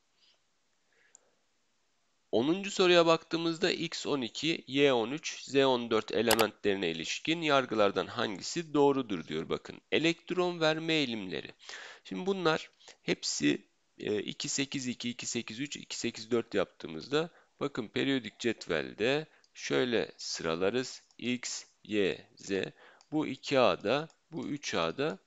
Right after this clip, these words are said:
bu da dört A'da olduğunu söyleyebiliriz. O yüzden metallerin elektron verme eğilimi fazla olduğundan dolayı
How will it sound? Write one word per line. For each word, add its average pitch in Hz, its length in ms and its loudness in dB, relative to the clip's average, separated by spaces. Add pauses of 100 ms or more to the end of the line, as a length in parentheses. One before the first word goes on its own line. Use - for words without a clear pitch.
bu 147 80 -8
da 147 180 -2
dört 151 280 2
A'da 95 200 2
olduğunu 92 280 -4
söyleyebiliriz. - 640 -4 (360)
O 117 100 -2
yüzden 165 240 0
metallerin 139 720 0
elektron 131 580 -2
verme 123 300 2
eğilimi 120 280 0
fazla 113 380 -2
olduğundan 107 520 -2
dolayı 117 360 -2